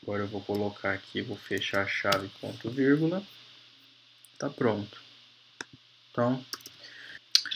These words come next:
então eu copiei e colei o código aqui, desprezando aquele primeiro valor, que é um valor que não vai, é, não é importante aqui, tá bom? Vou enviar isso aqui pra minha placa.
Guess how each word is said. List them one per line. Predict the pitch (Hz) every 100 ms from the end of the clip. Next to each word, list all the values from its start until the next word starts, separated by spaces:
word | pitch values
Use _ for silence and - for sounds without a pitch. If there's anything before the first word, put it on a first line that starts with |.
| -
então | - 139 156 156
eu | 147 147
copiei | - 139 - 139 131
e |
colei | 131 135 123 123
o | 120
código | 120 113 123 131
aqui, | 127 156 165
desprezando | 156 - 139 131 127 123 120
aquele | 113 - 120
primeiro | 120 117 117 127 139 131 - - - - -
valor, | 117 113 110 110 110 107
que | - 113
é | 107
um | 113
valor | 113 107 110 110 107
que | - 113 107 107
não | 107 113 120
vai, | 113 110 110 -
é, | - 107 104 104 104
não | 117 123
é |
importante | 123 113 110 - 110 127 -
aqui, | 110 - 120
tá | 123 104
bom? | 104 135 160 - - - - - _
Vou | - 117
enviar | 127 123 117 113
isso | 113 113
aqui | 107 107
pra | 104 104
minha | 107 104
placa. | 104 - 101 104 - -